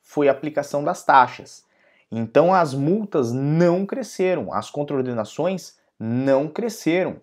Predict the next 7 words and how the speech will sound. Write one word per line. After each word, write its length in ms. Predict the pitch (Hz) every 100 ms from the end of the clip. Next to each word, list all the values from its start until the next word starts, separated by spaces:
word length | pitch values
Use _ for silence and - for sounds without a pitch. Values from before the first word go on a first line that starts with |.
| -
não 300 | 117 127 147
alterou-se 920 | 170 202 175 143 165 214 208 - - _ _ _
o 140 | 120
valor 440 | 113 117 101 117 151
que 100 | 190
é 40 |
cobrado 800 | - 233 147 117 127 208 151 95